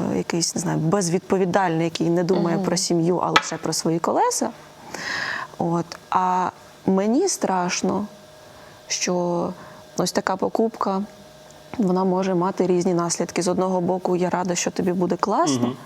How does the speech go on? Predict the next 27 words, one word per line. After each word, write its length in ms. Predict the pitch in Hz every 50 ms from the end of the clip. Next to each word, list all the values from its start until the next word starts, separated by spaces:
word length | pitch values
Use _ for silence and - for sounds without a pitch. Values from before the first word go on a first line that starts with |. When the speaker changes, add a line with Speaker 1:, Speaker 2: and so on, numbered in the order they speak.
| - - - - - - - - -
Speaker 1:
а 120 | - - 175
з 60 | 170
іншого 340 | 190 208 220 - 214 196 180
боку, 300 | 175 190 202 - - 185
мені 240 | 180 180 180 175
страшно, 540 | 175 - - 180 196 226 277 - - 247 196
бо 380 | 185 175 208 - - 190 175 180 - - - - - - - -
коли 280 | - - 175 175 180 185
я 420 | 190 185 180 175 165 175 175 170
голодна, 600 | 165 165 160 160 165 170 196 226 202 180 170 165 165 165 -
то, 460 | - - 170 165 165 160 165 - - - - - - - - - - -
то 160 | - 202 202
зла 380 | 196 180 180 190 190 190 196 190 - - - - - - -
і 100 | 208 175
накинусь 520 | 180 196 190 - 220 214 214 214 - -
на 120 | 185 -
тебе, 380 | 214 - 196 151 - - - 214 202 202 220
Speaker 2:
<laughs> 140 | 220 214 202
Speaker 1:
і 60 | 226
будеш 320 | 185 190 214 214 233 220 -
сам 300 | - 202 196 190 190 196
їздити 320 | 202 214 208 208 214 202
на 120 | 202 208
своїх 300 | 214 - 196 196 220 247 -
колесах. 640 | - 214 208 185 190 196 214 - - 185 214 - - -
Speaker 2:
Мгм. 880 | - 208 214 214 196 185 185 175 170 175 170 175 175 175 175 175 175 175 - - - - - - - - - - - - 262
Speaker 1:
Ну, 80 | 226